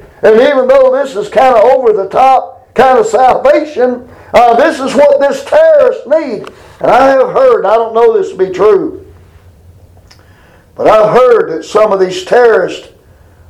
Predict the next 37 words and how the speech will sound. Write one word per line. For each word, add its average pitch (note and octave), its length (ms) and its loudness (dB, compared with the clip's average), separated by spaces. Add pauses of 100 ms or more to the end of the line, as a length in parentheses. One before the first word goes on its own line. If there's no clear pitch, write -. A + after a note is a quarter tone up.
are D3+ 160 2
getting A#3 340 0
visions G3+ 680 0
of D3 180 0
Jesus - 680 -6 (560)
and D3 180 -2
seeing, A#3 500 0
uh, D3+ 420 -2 (500)
apparitions G#3+ 1000 0 (500)
of E3 280 0
angels G3+ 680 -2 (100)
and F3 180 0
the D#3 80 4
Lord F#3+ 540 0 (200)
over A3 280 4
there F#3+ 200 0
where F#3+ 200 -2
these F3+ 320 -8
terrorists - 500 -2
are F3+ 380 0 (300)
over F#3 360 2
in D#3 60 -4
Gaza G3+ 540 0 (200)
right G3+ 260 4
now. G#3+ 280 2
I've - 100 -2
heard D4 200 0
that, A3 140 0
and G#3 80 -2
I G3 160 4
don't A3 220 -2
know B3+ 200 2
that, A3+ 540 -4
but F#3 140 2
I've - 160 2
heard C4+ 240 0
that. G#3+ 380 -4